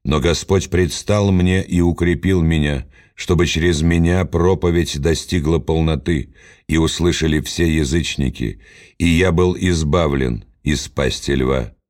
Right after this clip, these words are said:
Избавит меня Господь от всякого злого дела и спасёт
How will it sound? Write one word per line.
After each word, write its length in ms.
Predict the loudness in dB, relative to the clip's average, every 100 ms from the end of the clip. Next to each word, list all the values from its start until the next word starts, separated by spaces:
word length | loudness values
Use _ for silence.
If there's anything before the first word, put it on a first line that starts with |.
| _ _ _ _ -2
Избавит 640 | 0 2 2 2 2 2
меня 280 | 2 2 2
Господь 480 | 0 -2 0 0 2
от 140 | -2
всякого 600 | -4 -2 -2 0 0 0
злого 460 | 0 0 2 0 0
дела 380 | 0 0 0
и 180 | -2 -4
спасёт 720 | -6 -4 -4 -2 0 0 -4